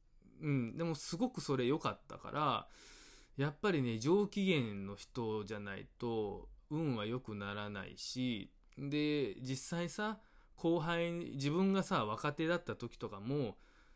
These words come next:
難しそうな顔してる先輩と、いつもニコニコというか、喋りかけやすい雰囲気のさ、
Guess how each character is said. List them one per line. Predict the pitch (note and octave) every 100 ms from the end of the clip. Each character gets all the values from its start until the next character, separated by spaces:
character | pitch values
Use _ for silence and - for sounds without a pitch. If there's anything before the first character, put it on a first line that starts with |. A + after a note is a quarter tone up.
| - -
難 | A2 B2 E3+ -
し |
そ | - - - D3+
う | F#3
な | D#3
顔 | - D3+ D3
し | -
て | D3+
る | D3
先 | D3 C#3 C3+
輩 | C3+ C3+
と、 | C3 D3+ B2+ G2+ - - - - - - - - - - - - - -
い | E3
つ | F#3
も | D3+ A#2
ニ | D#3+
コ | -
ニ | B2 A2+
コ | C3+
と | B2
い | G#2+
う |
か、 | -
喋 | - D3+ E3
り | F3
か | F3
け | D3+
や | E3 E3
す | -
い | A3+
雰 | C#3+ B2+ B2
囲 |
気 | A#2+
の | G#2 G#2+
さ、 | A#2